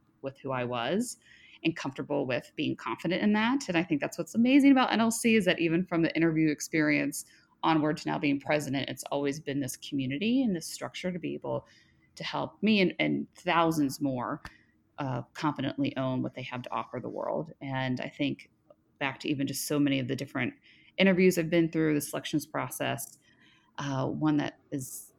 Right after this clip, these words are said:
is one of my favorite stories to tell is how, um, back around twenty thirteen was interviewing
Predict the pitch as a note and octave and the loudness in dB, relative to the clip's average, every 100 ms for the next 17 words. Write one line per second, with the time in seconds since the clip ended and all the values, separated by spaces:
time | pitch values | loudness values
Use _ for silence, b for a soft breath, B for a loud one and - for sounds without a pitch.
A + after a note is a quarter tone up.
0 | _ C#3 C3+ C#3 C3+ B2+ - F3 D#3+ - | _ -14 -12 -8 -6 -6 -2 0 0 -4
1 | C#3 B2+ C3 - A#2+ G#2+ - - C3+ B2+ | -6 -6 -8 -8 -6 -6 -8 -6 -4 -4
2 | B2 - - D3+ - - F#3 _ - _ | -6 -8 -14 -10 -8 -10 -14 _ -20 _
3 | _ - - E3+ E3+ E3 E3 E3 - - | _ -10 -8 -4 -2 0 -2 -4 -16 -20
4 | - E3+ F3+ - A3 A3 - E3 D#3+ F#3 | -6 -4 -4 -4 -6 -6 -6 -2 0 0
5 | F3+ - D#3+ D#3 D#3+ D#3 D#3 D#3 D#3 | 0 -2 0 2 2 2 4 2 0